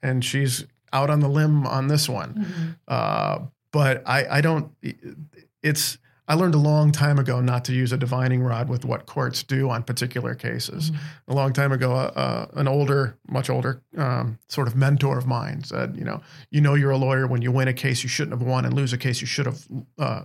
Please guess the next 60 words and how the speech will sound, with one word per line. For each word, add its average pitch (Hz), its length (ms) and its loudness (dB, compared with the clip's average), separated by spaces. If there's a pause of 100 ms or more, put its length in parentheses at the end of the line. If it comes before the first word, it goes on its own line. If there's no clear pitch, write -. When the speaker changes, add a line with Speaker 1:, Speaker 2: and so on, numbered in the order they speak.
Speaker 1:
you 139 180 -6
know, - 40 -14 (460)
wait, 143 180 0
I - 60 -6
got 135 160 -4
that 120 160 -2
wrong. 120 200 -2 (280)
You 147 120 4
finally 175 400 2
become 156 220 4
a 147 60 8
lawyer 147 320 6
when 135 160 4
you, 135 320 2
Speaker 2:
<laughs> - 20 -20
Speaker 1:
when 139 180 2
you 131 120 4
lose 151 280 4
a 156 60 6
case 151 260 4
you 139 60 2
should 139 180 0
have 120 120 0
won 135 320 2
and 131 180 2
win 143 140 4
a 127 40 2
case 123 240 2
you 120 60 -6
should 120 160 -4
have 113 80 -6
lost. 139 400 -2
Speaker 2:
Right. 147 300 0 (160)
Speaker 1:
Right? 123 240 2
So 151 80 2
that 156 180 8
happens 151 340 6
to 147 140 -2
everybody. 131 520 2
Speaker 2:
Uh-huh. 151 280 2 (240)
Speaker 1:
Um, 117 380 0
so 135 120 -2
I 147 120 4
stopped 147 320 2
a - 20 -2
long 127 220 0
time 123 200 0
ago 123 140 0
trying 127 220 -2
to 123 40 -2
figure 120 240 -4
out 110 120 -6
what - 140 -8
courts - 340 -6
do. 117 260 -4
Uh, - 280 -6 (120)
I, - 1160 -10
I - 20 4
will 156 260 6
say 127 540 2